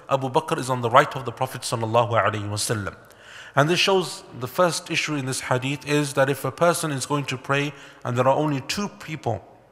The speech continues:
in the jama'ah, two people in the jama'ah, then the imam stands on the left and the person that's following the imam stands on the right. That is how it works when you have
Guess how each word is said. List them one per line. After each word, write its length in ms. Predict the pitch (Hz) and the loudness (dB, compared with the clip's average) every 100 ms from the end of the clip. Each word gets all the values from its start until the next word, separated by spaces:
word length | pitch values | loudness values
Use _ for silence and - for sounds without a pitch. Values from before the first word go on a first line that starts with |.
| _ | _
in 320 | 143 151 147 143 - - _ 123 | -2 -2 -2 -8 -20 -20 _ -2
the 160 | 120 | 0
jama'ah, 720 | 110 113 117 127 104 98 - | 2 4 6 6 4 -2 -8
two 140 | - 160 | -8 -4
people 300 | 165 - 127 | -4 -6 -6
in 160 | 127 | -4
the 80 | 117 | -2
jama'ah, 560 | 104 117 143 160 160 131 | -2 4 6 6 2 -2
then 140 | 135 | -6
the 80 | 131 | -6
imam 400 | 127 127 160 160 | -2 2 2 0
stands 360 | - 147 139 - | -4 -4 -2 -4
on 160 | 120 | -6
the 60 | 110 | -4
left 500 | 117 190 - - - - - - - - | -2 -2 -4 -16 -20 -20 -20 -20 -16 -4
and 120 | 143 | 0
the 80 | 139 | 0
person 400 | 135 170 156 151 | 2 2 2 -2
that's 200 | 127 - | -4 -4
following 420 | - 151 170 156 | 0 2 4 2
the 100 | 135 | -4
imam 280 | 123 127 127 | -2 0 0
stands 360 | 117 - 131 127 | -2 0 0 0
on 140 | 117 | -4
the 100 | 110 | -2
right. 460 | 104 101 - - - - - - - | 0 0 -2 -16 -20 -20 -20 -10 0
That 140 | 131 | 2
is 160 | 123 - | 2 0
how 200 | 131 127 | 0 0
it 140 | 113 | 0
works 300 | 131 147 - | 0 0 -2
when 120 | 131 | -6
you 100 | 127 | -2
have 300 | 120 151 160 | 4 4 2